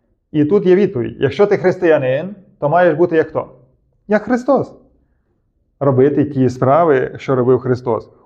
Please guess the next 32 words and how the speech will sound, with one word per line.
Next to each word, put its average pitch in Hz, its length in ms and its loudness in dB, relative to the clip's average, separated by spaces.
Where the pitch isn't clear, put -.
«Улюблені, 175 480 2
пишу 196 360 2
вам 208 240 2
не 190 120 0
нову 220 400 2
заповідь, 127 500 0
а 135 120 -2
заповідь 160 460 -2
давню, 156 460 -2
яку 180 280 2
ви 233 140 4
мали 226 300 4
від 208 160 -4
початку». 151 600 0
Заповідь 170 560 -2
давня — 190 400 0
це 180 160 -4
слово, 202 480 2
яке 175 340 0
ви 156 140 -2
чули 214 380 -2
від 180 180 -6
початку. 143 520 -2
І 143 40 -16
з - 40 -14
самого 233 240 0
початку 190 540 -2
Господь 175 580 -4
Адаму 156 380 2
і 135 40 2
Єві 147 260 2
дав, 139 500 2